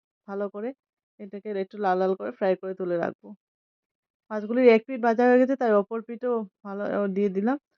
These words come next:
অপর পিঠও ভালো করে ভেজে নেব। এইভাবে করে মাছগুলি একটু লাল লাল করে তুলে রাখবো। এমনিতেই পার্শে মাছ খুবই একটি টেস্টি মাছ, যে কোনো রেসিপি ভালো লাগে।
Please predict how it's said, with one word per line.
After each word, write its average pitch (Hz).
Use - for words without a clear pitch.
অপর 208
পিঠও 220
ভালো 190
করে 202
ভেজে 190
নেব। 196
এইভাবে 214
করে 233
মাছগুলি 208
একটু 220
লাল 190
লাল 196
করে 208
তুলে 196
রাখবো। 170
এমনিতেই 240
পার্শে 214
মাছ 247
খুবই 240
একটি 233
টেস্টি 214
মাছ, 220
যে 208
কোনো 240
রেসিপি 247
ভালো 208
লাগে। 202